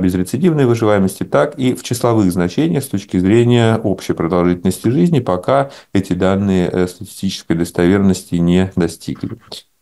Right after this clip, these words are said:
А, любопытное исследование было про-, б-, было проведено с точки зрения анализа последующих этапов лечения у пациентов, которые получили неоадъювантный этап. И вот если обратить на, внимание на строчку с иммунотерапией,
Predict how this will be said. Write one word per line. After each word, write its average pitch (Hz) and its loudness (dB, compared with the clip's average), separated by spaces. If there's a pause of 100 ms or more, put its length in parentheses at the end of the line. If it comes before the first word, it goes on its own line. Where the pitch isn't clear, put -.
(160)
А, 104 2
любопытное 143 2
исследование 151 2
было 123 2
про-, 113 -2
б-, 104 -2
было 117 2
проведено 110 2
с 139 -4
точки - -4
зрения 101 2
анализа 98 2
последующих 90 -4
этапов 87 -4
лечения 95 0
у 73 -4
пациентов, - -4
которые - -2
получили 82 -2
неоадъювантный 82 0
этап. 73 -4 (340)
И 98 2
вот 104 2
если 113 2
обратить 107 0
на, 101 2
внимание 101 0
на 98 2
строчку 104 -4
с - -2
иммунотерапией, 113 2